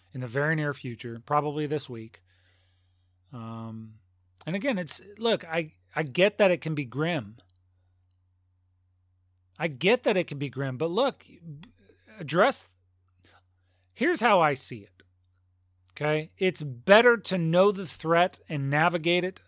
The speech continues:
than to not know the threat and be a victim of it. That's just my philosophy. And, you know, it, it kinda, you know, even if, for in-, it doesn't matter what it is. Even it,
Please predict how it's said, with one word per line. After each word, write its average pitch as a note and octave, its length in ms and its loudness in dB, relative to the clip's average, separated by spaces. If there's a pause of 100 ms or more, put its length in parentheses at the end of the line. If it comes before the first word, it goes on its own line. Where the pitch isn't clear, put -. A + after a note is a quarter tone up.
than D3 260 -2
to D3+ 120 -8
not D#3+ 400 0
know D#3+ 200 0
the C#3 140 -2
threat D3+ 380 -2
and C#3+ 140 -6
be C3+ 160 -2
a B2+ 60 -2
victim C3+ 460 -4
of A#2+ 140 -6
it. - 220 -16 (1900)
That's F#3 180 -2
just G#3+ 240 -2
my G3 160 4
philosophy. D#3+ 720 0 (2750)
And, D#3+ 300 -2
you F#3+ 100 -4
know, D#3 300 0 (1500)
it, G3 220 -2
it F3+ 200 -4
kinda, G3+ 380 2
you G#3 120 -4
know, F3+ 160 2
even G#3+ 280 -4
if, G#3 240 -10 (140)
for G#3 280 -2
in-, A#3+ 120 0
it A#3 220 -2
doesn't B3+ 320 4
matter G#3 240 6
what G3 140 4
it G3 100 0
is. F3 220 -2
Even C4+ 280 0
it, F#3+ 160 -6